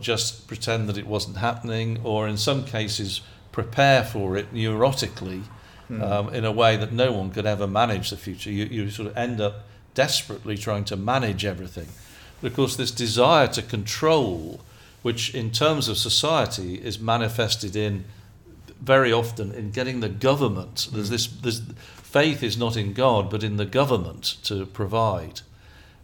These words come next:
Speaker 1: Um, and it simply can't do it. Uh, the government is not a force for ingenuity and creativity and will actually stifle it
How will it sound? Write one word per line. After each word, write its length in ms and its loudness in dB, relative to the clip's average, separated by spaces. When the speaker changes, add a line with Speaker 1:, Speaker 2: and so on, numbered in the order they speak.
Speaker 1:
Um, 380 -6
and 360 -4
it 100 -8
simply 460 -2
can't 420 2
do 160 2
it. 240 -2
Uh, 380 -2
the 80 -10
government 500 2
is 140 -4
not 240 2
a 60 -2
force 500 0
for 140 -2
ingenuity 800 -4
and 120 -6
creativity 840 -6
and 140 -4
will 80 0
actually 300 -4
stifle 520 0
it 180 -12